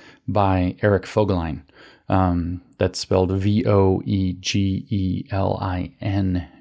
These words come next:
Uh, I don't know if I'm saying the German correctly. I've been corrected, like, eight times, and I don't know what's true anymore, um, about German. But Eric Voegelein is this guy's name, I think. And he has a nice little piece where he's gonna summarize some of what I'm saying. But what I, I have a,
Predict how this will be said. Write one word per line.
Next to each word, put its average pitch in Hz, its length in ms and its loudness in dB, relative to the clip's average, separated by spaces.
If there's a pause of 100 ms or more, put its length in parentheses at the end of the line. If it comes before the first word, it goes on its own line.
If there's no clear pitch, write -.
(280)
Uh, 90 140 -6 (160)
I - 160 -4
don't 90 300 -2
know 92 180 0
if 90 100 -4
I'm 95 140 -2
saying 98 220 0
the 98 80 0
German 95 340 2
correctly. 101 420 2
I've 95 120 0
been 98 100 -2
corrected, 92 460 -2
like, 78 180 -8
eight 104 220 -6
times, 95 360 -2
and 95 80 -2
I 92 80 2
don't 92 180 0
know 87 100 -2
what's 87 280 -2
true 113 300 2
anymore, 98 460 2 (580)
um, 95 540 2
about 95 280 -2
German. 95 460 0 (640)
But 95 140 -2
Eric 101 360 2 (260)
Voegelein 92 640 0 (640)
is 92 260 -2
this 98 220 -8
guy's 92 340 0
name, 92 220 0
I 87 140 -4
think. 139 340 -2 (360)
And 101 240 2
he 113 160 2
has 107 220 2
a 101 60 0
nice 101 300 2
little 110 160 4
piece 101 360 -2
where 95 100 0
he's 90 80 -2
gonna 92 160 -2
summarize 101 440 2
some 98 120 0
of 90 60 0
what 90 100 -2
I'm 90 80 -4
saying. 98 300 0
But 90 100 -2
what - 260 -2
I, 110 280 -2
I - 20 4
have 185 180 2
a, - 320 0